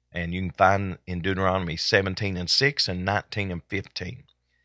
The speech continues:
Now the two witnesses are clothed in sackcloth because they call mankind to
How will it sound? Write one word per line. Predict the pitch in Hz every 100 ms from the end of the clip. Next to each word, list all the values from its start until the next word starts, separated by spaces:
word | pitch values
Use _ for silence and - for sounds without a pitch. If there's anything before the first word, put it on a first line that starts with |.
| _ _
Now | 120
the | 110
two | 107 170 185
witnesses | 165 180 - 113 113 127
are | 101 -
clothed | - 135 135 117
in | 107
sackcloth | - 127 - - 95 90 101 -
because | 95 107 98 - - _ _ _ -
they | 104
call | 104 - 120 131 139
mankind | 131 120 123 127 - 113 95 92 101 -
to | - 104 101 101